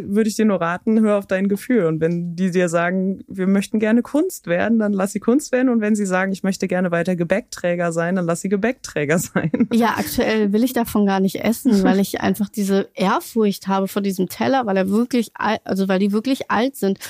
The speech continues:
Speaker 2: Ich hab dann immer so, denk dann, man kann doch da jetzt nicht einfach irgendwie ein, ein Brötchen drauf essen.
Speaker 1: <laughs>
Speaker 2: So, es muss doch was Besonderes sein. Ähm,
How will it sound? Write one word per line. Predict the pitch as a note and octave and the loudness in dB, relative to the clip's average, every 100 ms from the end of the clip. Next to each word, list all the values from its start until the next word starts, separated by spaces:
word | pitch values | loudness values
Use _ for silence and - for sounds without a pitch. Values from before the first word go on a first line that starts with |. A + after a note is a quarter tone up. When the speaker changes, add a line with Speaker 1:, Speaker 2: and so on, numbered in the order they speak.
| - _ | -18 _
Speaker 2:
Ich | - | -6
hab | F#3+ | -2
dann | F#3+ | 0
immer | F#3+ F#3+ | 2 2
so, | F3+ F#3 F3+ _ _ - | 2 0 0 _ _ -2
denk | F#3 F#3+ | 0 2
dann, | G3+ F3+ - _ | 0 0 -6 _
man | - | -6
kann | D#3+ G3 | -2 0
doch | A3 | 0
da | G#3+ F#3+ | 2 0
jetzt | F#3+ F#3+ | 0 0
nicht | G3+ - | -2 0
einfach | - G3 G3+ - | -2 0 0 0
irgendwie | G3 G3 F#3+ G3 | 0 0 0 0
ein, | F3+ - - | 0 -6 -4
ein | - F#3+ | -2 0
Brötchen | G3+ B3 C4+ - C4+ | 2 0 0 0 0
drauf | F#3+ F3 F3+ - C#4 _ _ | 0 0 -2 -6 -18 _ _
essen. | - - - - G3+ G3+ | -4 0 -2 0 0 2
Speaker 1:
<laughs> | C4+ | 2
Speaker 2:
So, | - | 2
es | F#3 E3+ | 0 0
muss | G3+ F#3+ | -2 0
doch | G#3+ G#3+ | 0 0
was | A3+ G#3+ | -2 0
Besonderes | G#3+ F#3+ G#3+ G#4 D#4 A3+ - | 0 2 2 2 2 0 0
sein. | F#3 E3+ F#3+ C4 A3 C4+ D#4 C#4 A3+ | -2 0 0 0 0 -2 -2 -2 -6
Ähm, | - C3 F#3+ F#3+ F#3 F3 | -4 0 2 2 0 -4